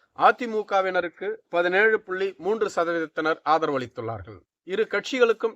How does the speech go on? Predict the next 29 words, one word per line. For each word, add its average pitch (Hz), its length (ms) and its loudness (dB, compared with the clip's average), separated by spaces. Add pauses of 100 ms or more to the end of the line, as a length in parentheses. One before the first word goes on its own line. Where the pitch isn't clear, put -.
இடையேயான 190 580 4 (180)
வித்தியாசம் 190 600 -2 (120)
பூஜ்ஜியம் 202 460 -4
புள்ளி 170 240 -6 (120)
நான்கு 165 360 2
மட்டுமே. 120 380 -8 (640)
மிகச்சிறிய 220 520 0 (140)
வித்தியாசம்தான் 170 800 0
நிலவுகிறது. 139 600 -4 (540)
இரண்டாயிரத்தி 214 500 4
இருபத்தி 214 280 -2
ஓராம் 202 340 4
ஆண்டு 185 200 -4
நடைபெற்ற 180 520 -2 (120)
சட்டமன்ற 208 540 2
தேர்தலின் 170 500 0
பொழுதும் 147 380 0 (500)
அ 165 120 8
தி 233 160 -4
மு 220 160 -2
க 196 200 0
கூட்டணிக்கும் 175 640 -8 (160)
தி 202 140 -6
மு 226 140 -2
க 190 180 2
கூட்டணிக்கும் 175 640 -6
இடையேயான 180 580 2
வாக்கு 170 280 2
வித்தியாசம் 160 520 -4